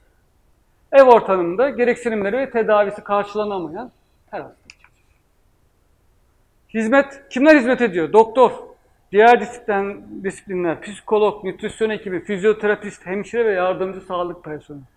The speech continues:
Ama burada en önemli faktör hemşire. Biraz da yardımcı sağlık. Yüzde seksenini için bunlar yapıyor. Biz yüzde yirmisini yapıyoruz ama biz övünüyoruz. Bu da ayrı bir paradoks.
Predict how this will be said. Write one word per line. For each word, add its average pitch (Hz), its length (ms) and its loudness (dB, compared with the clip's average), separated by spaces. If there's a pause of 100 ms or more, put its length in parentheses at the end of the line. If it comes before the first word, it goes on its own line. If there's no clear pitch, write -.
(280)
Ama 226 200 0
burada 208 220 -2
en 233 140 -2
önemli 175 420 -4 (280)
faktör 202 480 -6 (460)
hemşire. 185 640 -6 (1000)
Biraz 185 280 -2
da 202 80 -4
yardımcı 170 440 -6
sağlık. 143 280 -14
Yüzde 226 260 -4
seksenini 226 500 -6
için - 340 -20
bunlar 165 300 -4
yapıyor. 139 360 -14 (480)
Biz 254 260 -8
yüzde 208 260 -4
yirmisini 196 500 -2
yapıyoruz 214 380 -10
ama 226 340 -10 (340)
biz 220 160 -6
övünüyoruz. 147 480 -8 (100)
Bu 190 80 -10
da 214 180 -6 (540)
ayrı 180 340 2
bir 214 200 -8 (400)
paradoks. 156 480 -6